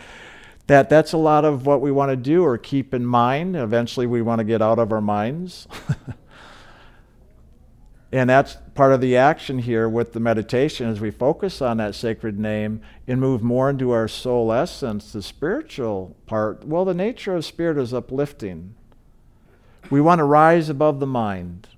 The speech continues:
and everything of the physical nature. But first, we've got to go into the divinity right here in the physical level where we find ourselves focused.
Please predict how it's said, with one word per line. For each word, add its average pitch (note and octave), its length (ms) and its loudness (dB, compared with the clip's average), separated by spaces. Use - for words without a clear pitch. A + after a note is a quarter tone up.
and A#2 160 -2
everything A#2+ 800 -2
of A2+ 140 -4
the A#2+ 80 -4
physical A2+ 480 -4
nature. A2 680 -4
But C3 140 2
first, F3+ 400 2
we've C3+ 160 -2
got C#3 140 6
to C3+ 100 2
go C3 220 2
into D3+ 440 -2
the C3 120 -2
divinity B2 840 -2
right C#3 240 4
here D#3 300 2
in C3+ 60 0
the A#2 80 -2
physical B2+ 500 -2
level D#3 300 2
where B2 160 0
we A#2 120 -4
find A#2 320 -4
ourselves A2+ 600 -2
focused. - 1000 -8